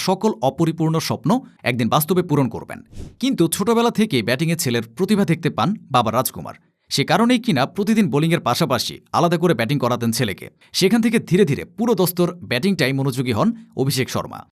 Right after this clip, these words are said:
পাঞ্জাবের বয়সভিত্তিক দল পেরিয়ে জাতীয় দলে সুযোগ পেতে বেগ পোহাতে হয়নি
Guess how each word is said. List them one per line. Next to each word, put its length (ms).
পাঞ্জাবের 380
বয়সভিত্তিক 580
দল 160
পেরিয়ে 360
জাতীয় 340
দলে 160
সুযোগ 280
পেতে 200
বেগ 260
পোহাতে 280
হয়নি 300